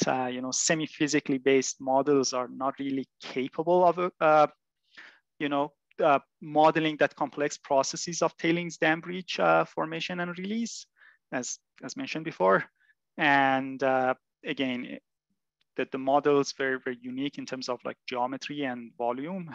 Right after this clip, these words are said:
and, uh, the difference was, uh, non-Newtonian versus, uh, versus Newtonian.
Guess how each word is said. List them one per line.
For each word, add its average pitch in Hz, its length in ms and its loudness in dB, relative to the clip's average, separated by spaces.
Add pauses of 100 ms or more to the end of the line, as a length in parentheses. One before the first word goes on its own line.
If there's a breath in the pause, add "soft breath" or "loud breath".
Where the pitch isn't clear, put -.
and, 120 680 -4
uh, 117 400 4 (360)
the 117 100 0
difference 131 500 0
was, 120 320 0
uh, 117 240 4
non-Newtonian 123 720 -2
versus, 117 560 2
uh, 120 260 2
versus - 300 -2
Newtonian. 67 640 -2